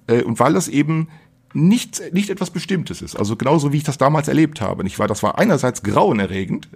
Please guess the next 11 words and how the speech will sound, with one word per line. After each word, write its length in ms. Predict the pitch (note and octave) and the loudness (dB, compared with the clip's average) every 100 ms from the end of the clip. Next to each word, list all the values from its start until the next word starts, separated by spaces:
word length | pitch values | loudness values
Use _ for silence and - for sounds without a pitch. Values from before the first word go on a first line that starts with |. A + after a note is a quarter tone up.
| A2+ | -4
äh, 120 | G#2 | -4
dieser, 340 | A#2 G#2+ F2+ | -2 -2 -2
diese 220 | - G2+ | -2 0
Überraschung, 540 | G2+ G2+ G2+ C#3+ - G#2+ | 0 0 -2 -6 -2 2
ne, 80 | G#2 | 2
dieses 280 | G#2+ G#2+ - G#2+ - - - - - - | 0 -6 -8 -12 -12 -18 -20 -20 -20 -4
plötzliche 560 | A#2+ D#3 - C#3+ D3 | 0 2 0 0 0
Hell 320 | G#2 F#2+ C3 - | 0 0 2 2
und 140 | G#2+ | 0
plötzlich 360 | C#3+ D3 A#2 - | -2 0 -2 0
Dunkel. 360 | A3+ - G3+ | 0 0 -6